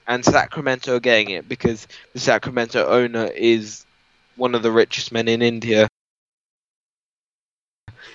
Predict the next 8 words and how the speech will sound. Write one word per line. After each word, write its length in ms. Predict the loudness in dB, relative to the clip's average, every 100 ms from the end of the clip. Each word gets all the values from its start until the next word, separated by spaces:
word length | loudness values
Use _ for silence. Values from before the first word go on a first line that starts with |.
| -12
and, 200 | -10 -10 _ _ _ _ _ _
and 400 | 2 2 0 -8
it, 400 | 2 4 6 4 0 _ 0
and 400 | 2 2 0 -8
is, 200 | 0 2
um, 320 | 2 0 -6 -12 _ _ _ _
wants 560 | 4 4 4 0 -2 -4 _ _ _ _
basketball 560 | 4 4 2 0 -4